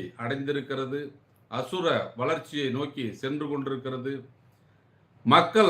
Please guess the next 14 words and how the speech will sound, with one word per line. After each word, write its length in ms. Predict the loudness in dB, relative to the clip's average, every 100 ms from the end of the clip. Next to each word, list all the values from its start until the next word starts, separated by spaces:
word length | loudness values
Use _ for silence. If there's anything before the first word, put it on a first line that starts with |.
| 10
அனைவரும் 540 | 8 6 6 4 4 0 -6 -4
இன்று 260 | 0 2 2 -2 -14 _ _ _ _ -4
எங்களுக்கு 320 | -2 0 -2 -2
ஃபோன் 260 | 2 4 4 2
பண்ணி 180 | 0 0 2
கேட்டு 260 | 2 0 0 2
வாங்கக்கூடிய 580 | 4 2 0 -2 0 0
லெவலுக்கு 380 | 0 0 0 -4 -10 -6
குறுகிய 460 | -2 -2 0 4 4 4
காலத்தில் 500 | 4 2 0 -2 -2 -10 _ -6 -4
இந்த 160 | 0 -2 2
பிராண்ட் 320 | 4 4 2 -8 -20 _ 0
மாபெரும் 680 | 6 8 8 4 2 0 -2 -4
வளர்ச்சியை 460 | 0 0 -2 -4